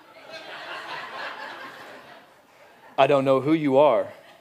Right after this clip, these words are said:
I don't know what you want. If you're looking for ransom, I can tell you that I don't have any money. But what I do have is a very particular set of skills.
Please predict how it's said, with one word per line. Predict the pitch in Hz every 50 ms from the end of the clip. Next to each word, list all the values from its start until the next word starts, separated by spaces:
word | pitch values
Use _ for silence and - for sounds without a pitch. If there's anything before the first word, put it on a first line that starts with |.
| - - - - - - - - - - -
I | 151 151
don't | 156
know | 151 143
what | 135 143 156 151
you | 147 135
want. | 123 131 151 147 127 110 - - - - - _ _ _ _ - - _ _
If | -
you're | 147 147 147
looking | 165 175 - 180
for | 143 151 143
ransom, | 151 156 160 170 160 - 135 123
I | 117
can | 131 123
tell | - - 165 156
you | 147 131
that | 123 123 135
I |
don't | 135 139 131
have | 135 143 127
any | 131 120
money. | 117 127 131 123 110 98 87 - _ _ _ _ - - _ _ _
But | - 147
what | 151 156 156
I | 151
do | 139 165 180 180
have | 143 135 123 110
is | 110
a | 123
very | 101 143 139 135
particular | 127 - 123 - 151 143 139 120
set | 110 - 151 123
of | 123
skills. | - - 151 147 131 110 90 - -